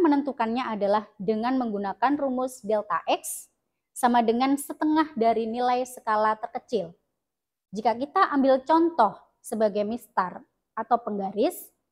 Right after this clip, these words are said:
di mana satuan terkecilnya itu adalah nol koma satu sentimeter atau satu milimeter,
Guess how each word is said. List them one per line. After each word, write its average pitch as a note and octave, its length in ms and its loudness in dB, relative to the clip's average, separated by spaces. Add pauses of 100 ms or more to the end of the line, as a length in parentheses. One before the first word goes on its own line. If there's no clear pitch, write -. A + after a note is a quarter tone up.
di A3 80 -2
mana A3 320 0
satuan A3+ 480 0
terkecilnya B3 720 -4
itu G3+ 160 -8
adalah F#3 400 -6
nol D#4 400 2
koma B3 400 2
satu C#4+ 480 -4
sentimeter A3 880 -2 (560)
atau A3+ 240 2
satu E4 400 2
milimeter, G3+ 800 0